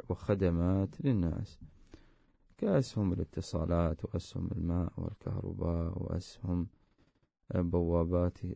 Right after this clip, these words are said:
المرور، مرور السيارات، آه، وأسهم المتعلقة باستخراج النفط. هذه كلها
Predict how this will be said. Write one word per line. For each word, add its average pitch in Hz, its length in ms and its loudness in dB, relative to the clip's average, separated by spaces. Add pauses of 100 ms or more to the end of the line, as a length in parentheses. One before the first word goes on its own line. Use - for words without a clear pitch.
(120)
المرور، 87 580 0
مرور 85 280 0
السيارات، 82 840 0 (1000)
آه، - 960 -4
وأسهم 98 960 -4
المتعلقة 87 640 0
باستخراج 87 640 -4
النفط. 87 360 -2
هذه 147 340 -2
كلها 123 560 -2